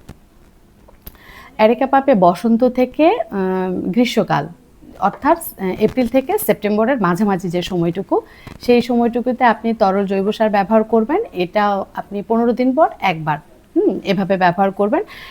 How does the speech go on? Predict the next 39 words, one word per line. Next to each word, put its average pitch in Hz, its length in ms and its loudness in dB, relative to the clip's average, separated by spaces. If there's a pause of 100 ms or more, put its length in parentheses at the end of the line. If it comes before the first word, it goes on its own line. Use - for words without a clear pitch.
(100)
এটা 247 180 4
হতে 269 220 4
পারে 254 240 4
কলার 208 300 2
খোসা 226 260 -4
ভেজানো 226 340 0
পানি, 202 460 0
পেঁয়াজের 220 320 4
খোসা 226 280 -4
ভেজানো 202 360 0
পানি, 185 420 0 (220)
অথবা 240 380 4
আপনি 185 280 0
যদি 180 240 -6
পারেন 190 380 4
সিউইড 214 360 2
এক্সট্রাক্ট 202 420 0
পানির 170 180 0
সাথে 175 260 -8
মিশিয়ে 170 380 0
গাছের 170 320 -2
গোড়ায় 156 260 -2
দিয়ে 156 180 -6
দিবেন। 160 300 -12 (440)
এবং 233 340 4
সিউইড 208 320 0
এক্সট্রাক্ট 240 520 0
যদি 185 180 2
আপনি 175 260 0
পারেন 190 360 2 (400)
পা-, 175 500 0
পানির 202 220 2
সাথে 240 200 -2
মিশিয়ে 262 540 2
পাতার 180 280 0
মধ্যে 175 340 4
স্প্রে 165 260 -2
করে 156 220 -2
দিবেন। 156 280 -4